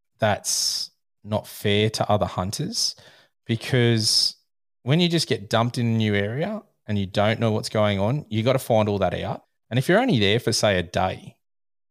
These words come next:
or one night, like, or two days at best, I just, yeah, for me, I think that I'm not really against it, and I'm not,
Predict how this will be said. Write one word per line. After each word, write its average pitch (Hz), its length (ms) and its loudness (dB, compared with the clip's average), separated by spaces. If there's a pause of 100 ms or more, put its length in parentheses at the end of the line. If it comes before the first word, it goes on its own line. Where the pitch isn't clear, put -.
(200)
or 98 120 -4
one 104 240 2
night, - 320 -4 (540)
like, 98 360 0
or 101 120 -2
two 123 260 0
days 107 300 4
at 113 100 -12
best, - 600 -4 (760)
I 120 140 -4
just, - 320 -4
yeah, 117 280 2
for - 140 -2
me, 135 280 4
I 131 80 6
think 123 380 -4
that 113 280 -2 (800)
I'm 120 280 2
not 123 280 0 (100)
really 110 400 2
against 98 500 -2
it, 202 200 -4 (600)
and 104 120 2
I'm 98 300 0
not, 101 320 0